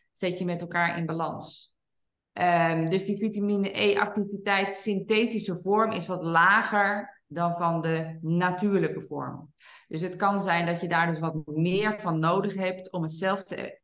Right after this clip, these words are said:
effect eigenlijk te verkrijgen dan van natuurlijk vitamine E. En dat zie je denk ik ook wel als je wat dingen gaat vergelijken, als je supplementen gaat vergelijken,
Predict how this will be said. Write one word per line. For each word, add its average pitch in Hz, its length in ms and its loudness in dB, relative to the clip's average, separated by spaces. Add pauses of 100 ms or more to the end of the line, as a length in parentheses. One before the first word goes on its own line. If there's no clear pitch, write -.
(120)
effect 208 420 -4
eigenlijk 190 400 -2
te 175 100 -8
verkrijgen 170 540 -2
dan 160 140 -4
van 160 120 -6
natuurlijk 156 380 -6
vitamine 143 580 -12
E. 135 200 -14 (360)
En 185 120 -4
dat 196 100 2
zie 262 220 2
je 254 80 4
denk 220 200 2
ik 202 100 -2
ook 208 140 0
wel 208 140 4
als 208 200 2
je 214 80 -4
wat 190 220 -4
dingen 220 220 -2
gaat 190 220 -2
vergelijken, 175 600 0
als 214 100 -4
je 214 80 -4
supplementen 202 640 -4
gaat - 240 -4
vergelijken, 185 840 0